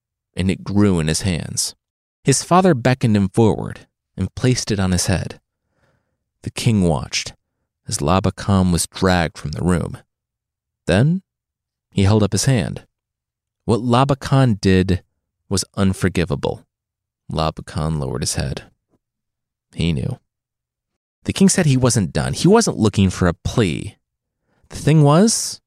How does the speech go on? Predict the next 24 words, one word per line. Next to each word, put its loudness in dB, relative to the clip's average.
he 2
liked 2
Labakan. -4
If -2
Labakan 2
had 2
turned 2
out 4
to -4
be 2
his 2
boy, 4
he 4
would 6
have 4
been 4
proud 2
to -4
call 0
him 0
son. -2
Labakan 0
was 4
a 2